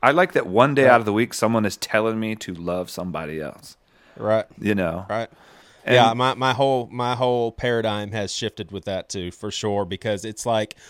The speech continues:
Speaker 2: all of a sudden I realize, "Wait a second, you know, not, not every, you know, sometimes I don't have the right intentions, but,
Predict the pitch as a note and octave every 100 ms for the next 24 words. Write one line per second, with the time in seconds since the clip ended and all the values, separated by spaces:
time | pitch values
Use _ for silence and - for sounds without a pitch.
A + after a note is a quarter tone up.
0 | - - A#2 B2+ B2 - B2 A#2 G#2+ G#2
1 | A2 G#2+ G#2 G2 A#2+ D3+ D3 G#2+ F#2+ A2
2 | A2+ _ _ _ _ _ - - _ _
3 | F2 _ _ _ _ C3 C#3 C3 G2+ E2
4 | - - C3+ F#3+ - G#3+ A3+ C3 C3+ E3
5 | D3 C#3 D#3+ D3 E3 G3 F3+ F3+ A#3+ A#2
6 | G#2 F#2+ G2+ F#2+ G2 G#2+ G#2 G#2 F#2+ F2
7 | A2 G#2